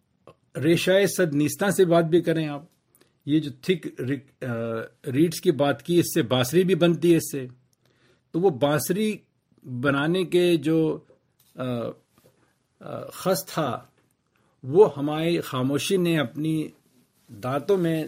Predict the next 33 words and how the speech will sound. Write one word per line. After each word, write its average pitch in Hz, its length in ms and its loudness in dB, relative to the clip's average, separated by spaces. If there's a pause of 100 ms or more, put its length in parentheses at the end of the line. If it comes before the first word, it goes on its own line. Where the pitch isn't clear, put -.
(120)
دبا 127 360 2
کے 156 200 -2
اس 139 60 0
بات 135 360 -4
کا 131 80 -2
اظہار 131 300 -2
کیا 127 320 -4
ہے 107 180 -6 (840)
کہ 131 120 -4
اب 131 240 -2
ہم 156 160 -2
وہ 147 60 -2
صدا 131 400 0
جو 131 200 -2
ہے 123 200 0
اور 117 180 -4
وہ 117 100 -4
جو 110 280 -6 (580)
نالہ 123 280 0
ہے 127 240 0
وہ 117 220 -2 (200)
ہمارے 117 400 -4 (580)
لبوں 131 340 -4
سے 127 180 -6
نکل 110 340 -4
نہیں 117 120 -4
سکتا۔ 107 420 -10 (1200)
لفاظی 165 500 4
جو 160 180 4
ہے 156 180 2
یہ 143 260 2
وہاں 127 180 -4
پر، 120 340 -2